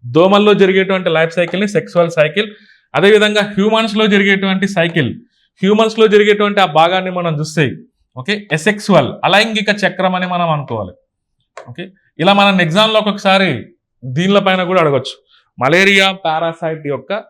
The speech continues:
జీవిత చక్రాన్ని వివరించమని మనం అడుగుతాడు క్లియర్గా. దీన్ని కొంత మనం డయాగ్రమాటిక్‌గా మనం ఒకసారి అర్థం చేసుకునేదాన్ని ట్రై చేస్తాం.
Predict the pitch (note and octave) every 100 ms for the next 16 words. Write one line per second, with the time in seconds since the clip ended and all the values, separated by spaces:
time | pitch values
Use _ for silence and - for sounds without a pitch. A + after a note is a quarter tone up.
0 | _ A#2+ B2+ F#3 G3 G3+ F3 D3 C3+ F3
1 | F3+ F#3 C#3+ C#3 E3+ E3+ E3 D3+ D3+ G3+
2 | A#3 _ _ D3+ F3 D#3 D3+ C3+ A#2+ A#2+
3 | G#2 F#2 - _ _ D3 G#3+ G#3 G3+ G3
4 | F#3+ F#3 F3+ D#3+ - _ _ - C3 D3+
5 | F#3 F3+ F#3+ F#3 F3 D#3+ F3 C#3 - _
6 | - D3+ D3 C#3+ D#3+ D3+ C#3 - E3+ E3
7 | D#3 D3+ D#3+ D3+ B2+ B2 - G2